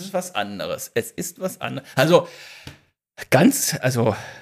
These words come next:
wenn du so, wenn du, wenn jetzt, jetzt kommt dann, wenn es sich irgendein I-T-Professor hört von irgendeiner Uni, der wird sagen,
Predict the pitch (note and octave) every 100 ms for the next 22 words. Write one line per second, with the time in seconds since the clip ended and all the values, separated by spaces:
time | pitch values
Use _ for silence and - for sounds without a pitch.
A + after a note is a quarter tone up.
0 | - - D3 D3+ B2+ C#3+ D3 F3 G#2 A#2+
1 | G2+ C#3 - C3+ C3+ G3 G#3 C#3+ C#3 C#3
2 | C3 C3+ C3+ C3+ A#2+ - G3+ G#3 E3+ C3+
3 | - F#3 - C3 - - G#2 G#2 B2+ C#3
4 | F#2 C#3 - G#2+ G#2+ - G#3+ F3+ C#3 B2
5 | -